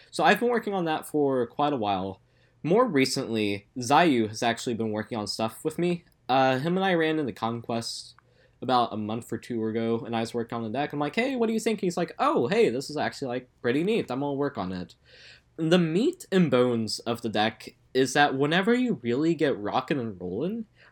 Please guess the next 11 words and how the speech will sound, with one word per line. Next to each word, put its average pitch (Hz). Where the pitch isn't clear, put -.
you 151
are 143
just 135
playing 120
very 110
disgusting -
combos, 127
like, 104
turn 110
after 113
turn. 131